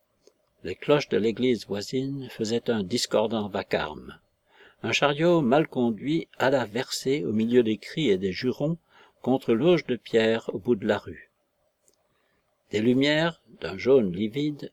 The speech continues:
allaient et venaient dans les maisons, et quelques cabs passaient avec leurs lanternes non éteintes. Au-dessus de tout cela, l'aube devenait plus brillante,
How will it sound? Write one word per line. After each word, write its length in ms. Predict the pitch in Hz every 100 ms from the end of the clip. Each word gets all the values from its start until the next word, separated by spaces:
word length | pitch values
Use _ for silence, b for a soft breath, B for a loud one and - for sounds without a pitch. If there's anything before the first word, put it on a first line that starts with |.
| _
allaient 280 | 143 147 156 -
et 80 |
venaient 360 | 151 123 127 131
dans 120 | 120
les 100 | 120
maisons, 360 | 120 117 104 82 _ _ _ _ _ -
et 60 |
quelques 380 | - 151 - 120
cabs 460 | - 135 139 131 - -
passaient 400 | 143 - 120 117
avec 220 | 107 104
leurs 160 | 98
lanternes 580 | 95 113 - 117 113 110
non 260 | 92 117 131
éteintes. 680 | 101 - 101 - - - - _ _ _ _ _ _ _ _ _ _ -
Au-dessus 360 | 120 135 180
de 80 | 165
tout 200 | - 165
cela, 500 | - 127 135 156 156 -
l'aube 440 | 95 151 160 139
devenait 380 | 208 220 113 104
plus 180 | - 156
brillante, 640 | 110 104 110 120 -